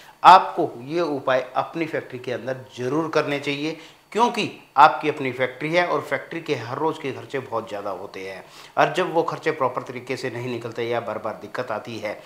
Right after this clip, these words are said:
माल समय पे पहुंचाना होता है तैयार करके और वो माल समय पे नहीं जाता है या माल में रिजेक्शन बहुत ज़्यादा आती है, या जब हम पार्टी के पास माल भेजते हैं तो वो व्यक्ति,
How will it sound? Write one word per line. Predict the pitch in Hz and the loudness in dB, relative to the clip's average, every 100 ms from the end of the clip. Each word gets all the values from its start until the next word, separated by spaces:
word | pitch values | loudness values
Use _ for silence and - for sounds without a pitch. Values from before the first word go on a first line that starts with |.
| - - 117 | -20 -18 2
माल | 139 143 | 4 4
समय | - 131 | 0 -2
पे | 135 147 127 - | -2 -2 -4 -6
पहुंचाना | 120 117 117 147 156 | -6 -6 2 4 4
होता | 147 131 - 123 | 4 2 0 0
है | 120 - | 0 -4
तैयार | 117 110 113 | -4 -4 -4
करके | 110 - 113 - - - | -10 -10 -10 -10 -8 0
और | 139 | 2
वो | 131 143 | 4 2
माल | 131 127 127 | 2 0 -2
समय | - 127 123 | -8 -8 -6
पे | 123 110 | -6 -6
नहीं | 104 131 135 | -8 -6 -4
जाता | 123 120 | -2 0
है | 131 | 0
या | 123 | 0
माल | 123 117 | 0 -2
में | 120 120 | -2 -6
रिजेक्शन | 110 113 113 110 | -6 -8 -10 -12
बहुत | 101 117 | -8 -4
ज़्यादा | 127 123 127 | -2 0 -2
आती | 117 131 | -2 -2
है, | 131 131 - - - | -4 -4 -14 -18 0
या | 139 165 - - | 4 4 2 -10
जब | 120 165 | 2 4
हम | 156 156 - | 4 0 4
पार्टी | 123 127 160 | 4 4 0
के | 160 | 2
पास | 147 139 | 0 2
माल | 131 117 | 0 -2
भेजते | 110 107 - 120 | -4 -8 -10 -8
हैं | 113 101 - - _ | -8 -10 -16 -20 _
तो | 165 135 - - - | 2 2 -2 -16 -14
वो | 131 156 180 151 | -2 2 2 2
व्यक्ति, | 127 127 - 123 | 0 0 -2 -8